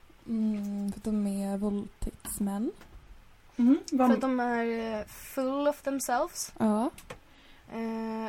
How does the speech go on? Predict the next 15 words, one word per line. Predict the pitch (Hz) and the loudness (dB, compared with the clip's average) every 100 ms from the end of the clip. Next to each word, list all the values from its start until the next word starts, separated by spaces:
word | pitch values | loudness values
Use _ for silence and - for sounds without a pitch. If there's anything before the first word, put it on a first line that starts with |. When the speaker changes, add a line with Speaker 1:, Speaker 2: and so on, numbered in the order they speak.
| - | -8
Speaker 3:
att | 254 - | -12 -4
de, | 240 240 220 | 0 0 0
de | 247 233 | -4 -4
tror | 240 247 247 240 | -4 -2 0 -2
att | 240 | -2
folk | 240 214 - | -6 -6 -4
är | |
intresserade | 208 202 202 226 214 208 208 208 | -6 -4 -6 -4 -2 0 0 -2
av | 202 | -4
deras | 214 208 202 - - - - - - | -2 0 -2 -4 -8 -10 -14 -14 -2
takes | 208 226 - - | 0 0 -8 -12
på | - 226 | -8 -6
saker. | 233 226 - 220 269 285 - - | -4 -4 -6 -8 -8 -8 -20 0
Speaker 2:
Mm. | 240 269 - | 2 2 4
Speaker 1:
Mm. | 247 254 233 | 8 10 8